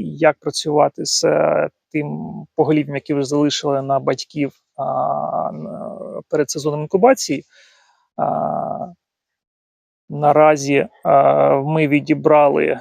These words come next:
а, як вже ми домовились, е, співвідношення три до одного, три гуски на одного гусака. А, м, я залишаю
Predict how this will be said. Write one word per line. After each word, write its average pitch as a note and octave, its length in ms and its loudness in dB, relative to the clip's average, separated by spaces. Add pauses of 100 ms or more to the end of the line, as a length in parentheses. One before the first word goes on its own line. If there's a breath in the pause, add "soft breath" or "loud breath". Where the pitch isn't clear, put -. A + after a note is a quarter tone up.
(160)
а, C#3+ 160 2
як C#3+ 240 2
вже - 140 -8
ми D3 160 -2
домовились, C#3+ 760 4
е, D3+ 300 2
співвідношення C#3+ 1080 -2
три D#3 180 2
до C#3 140 4
одного, D3+ 480 0 (200)
три F3+ 140 2
гуски F#3+ 320 -2
на F#3 100 2
одного F3+ 240 0
гусака. G3 520 2 (920)
А, D3 600 -2 (1500)
м, E3+ 240 -6
я E3+ 380 4
залишаю F3 960 6